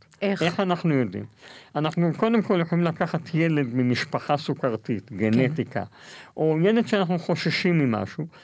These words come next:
Speaker 2: ולעשות לו העמסת סוכר דרך הווריד או דרך הפה,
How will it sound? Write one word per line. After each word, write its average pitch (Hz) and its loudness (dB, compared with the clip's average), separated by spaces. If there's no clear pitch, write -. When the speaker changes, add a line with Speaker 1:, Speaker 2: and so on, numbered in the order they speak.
Speaker 2:
ולעשות 147 2
לו 208 4
העמסת 151 0
סוכר 160 -2
דרך 139 0
הווריד 135 0
או 131 0
דרך 131 0
הפה, - -6